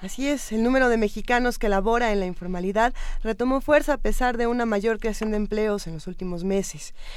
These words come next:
En dos mil quince, los trabajadores que laboraron en negocios que no se constituyen ante el fisco como empresas formales sumaron trece punto setenta y dos millones.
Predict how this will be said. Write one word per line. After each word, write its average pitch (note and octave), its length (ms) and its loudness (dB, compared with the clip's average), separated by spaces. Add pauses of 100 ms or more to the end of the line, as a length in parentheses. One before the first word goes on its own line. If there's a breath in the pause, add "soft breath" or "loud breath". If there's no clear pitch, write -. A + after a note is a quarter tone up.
(140)
En G#3 100 2
dos A3+ 140 2
mil D4 160 2
quince, A#3+ 320 0
los A3+ 120 0
trabajadores G3+ 640 0
que A3+ 100 -2
laboraron G3+ 440 2
en G3 100 2
negocios G#3 520 0
que F#3 100 -4
no F#3+ 100 0
se G#3+ 80 -8
constituyen G3+ 560 -4
ante F3+ 200 -6
el E3+ 40 -10
fisco G3+ 320 -10
como F3 180 -6
empresas F3+ 340 -8
formales A3+ 560 2 (260 loud breath)
sumaron A#3+ 480 4
trece C#4 400 0
punto B3 360 -4
setenta G#3 400 -2
y F#3 40 0
dos F3 160 0
millones. D3 640 -2